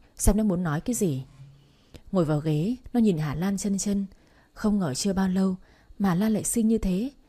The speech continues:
Da trắng hơn, dáng thon hơn, thì nó tức anh ách. "Có chuyện gì?" "Mày cũng giỏi nhỉ, lên tận đây mổ trả anh Phú cơ đấy." Hà Lan thì lạ gì cái Thúy nên chẳng phản ứng gì cả, chỉ nhàn nhạt hỏi lại:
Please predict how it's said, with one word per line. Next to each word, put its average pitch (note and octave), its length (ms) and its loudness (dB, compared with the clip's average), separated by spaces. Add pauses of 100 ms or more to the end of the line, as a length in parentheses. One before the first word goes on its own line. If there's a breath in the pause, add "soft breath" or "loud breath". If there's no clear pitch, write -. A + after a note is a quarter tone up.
(280 soft breath)
Da F#3+ 260 2
trắng D#3 240 -4
hơn, F#3+ 300 -2 (240 soft breath)
dáng E3 280 -2
thon G3+ 220 0
hơn, G3+ 260 -2 (360 soft breath)
thì F3 100 -6
nó F#3 80 2
tức C4 220 0
anh F#3+ 160 -2
ách. A#3+ 200 -2 (1120 soft breath)
"Có A3+ 100 2
chuyện D#3 200 -2
gì?" C#3+ 260 -4 (1040 soft breath)
"Mày G3 140 2
cũng A#3+ 200 2
giỏi G#3+ 260 2
nhỉ, C#3+ 260 -2 (440 soft breath)
lên A3+ 120 4
tận - 140 -4
đây A#3 120 6
mổ F#3+ 120 2
trả F3+ 120 -2
anh G#3+ 160 2
Phú G#3+ 220 2
cơ B3+ 100 -2
đấy." B3 220 0 (1300 soft breath)
Hà D3 180 -2
Lan F#3 220 0
thì C#3+ 80 0
lạ C3 240 -4
gì C#3+ 180 -2
cái F#3 140 -4
Thúy F3+ 400 -4
nên G#3+ 100 0
chẳng F#3+ 240 -2
phản C3 160 -6
ứng D#3 220 -6
gì G3 160 -2
cả, B2+ 300 -6 (300 soft breath)
chỉ F3+ 140 -4
nhàn D3+ 240 -4
nhạt D3+ 180 -2
hỏi D#3 180 -6
lại: C3+ 300 -6